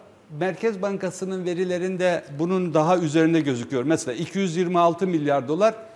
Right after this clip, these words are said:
Merkez Bankası'nda bu iki yüz otuz beş milyar dolar falan gözüküyor. Niye?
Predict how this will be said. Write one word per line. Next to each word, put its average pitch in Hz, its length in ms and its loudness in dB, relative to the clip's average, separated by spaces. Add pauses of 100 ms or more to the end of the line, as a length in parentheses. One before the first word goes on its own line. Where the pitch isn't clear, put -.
(160)
Merkez 214 460 0
Bankası'nda 180 600 -2
bu 220 140 -4
iki 156 220 -6
yüz 196 160 -2
otuz 185 300 -2
beş 196 200 4
milyar 175 380 2
dolar 156 360 4
falan 160 300 2
gözüküyor. 143 360 -4
Niye? 202 280 -2